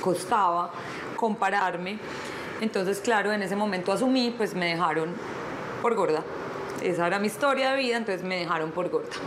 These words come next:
Entonces, ahí empiezo a tener, pues, un proceso súper difícil.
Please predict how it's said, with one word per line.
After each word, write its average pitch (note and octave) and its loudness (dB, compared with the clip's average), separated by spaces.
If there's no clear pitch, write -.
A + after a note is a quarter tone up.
Entonces, G#3+ 4
ahí A#3+ 2
empiezo A#3+ 2
a G3 0
tener, G3+ 0
pues, G3+ 0
un G#3 2
proceso G3+ 2
súper G#3 2
difícil. A#3 2